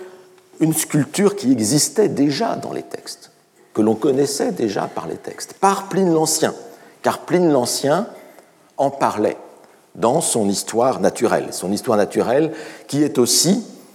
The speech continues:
notre premier traité, euh, d'histoire de l'art, puisque à l'occasion des développements sur, euh, les pierres et,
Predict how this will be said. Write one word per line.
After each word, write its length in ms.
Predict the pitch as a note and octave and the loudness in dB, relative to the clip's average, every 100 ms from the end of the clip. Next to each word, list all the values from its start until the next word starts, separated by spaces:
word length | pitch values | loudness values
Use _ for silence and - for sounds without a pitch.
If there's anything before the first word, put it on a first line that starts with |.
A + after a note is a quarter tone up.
| - - _ _ _ _ _ G#2 | -20 -20 _ _ _ _ _ -2
notre 200 | G2+ G#2+ | 0 0
premier 380 | - A2 B2+ | 0 0 0
traité, 640 | - - G2+ - A#2+ A#2+ A2 | 0 -4 -4 0 2 4 2
euh, 180 | E2+ | 2
d'histoire 560 | D#2 F2 - - G2 D#2+ | -2 -4 -6 0 0 0
de 100 | - | -2
l'art, 340 | D#2+ D#2+ - - | -2 -2 -4 -10
puisque 320 | D2 - - | -12 -10 0
à 160 | F#2+ D#2+ | 2 4
l'occasion 720 | E2 F2 D#2+ - F2+ F#2+ F#2+ | 2 2 0 0 -2 0 -2
des 280 | C#2 C2+ - - - - _ | -4 -8 -10 -20 -20 -20 _
développements 1120 | - F#2 F#2+ E2+ F2 - F2+ G#2 A2+ G#2 - - - - _ | -6 0 0 2 0 0 0 2 2 0 -12 -18 -20 -20 _
sur, 640 | - - G#2+ G#2 G2+ - - | -10 -2 0 2 2 0 -6
euh, 240 | C2+ G1+ - - | -6 -6 -8 -8
les 120 | D#2 | -8
pierres 480 | - A#2 D3+ E3+ - - - - - | 0 4 4 2 -2 -12 -18 -8 2
et, 380 | F2 F2 D2 | 6 6 2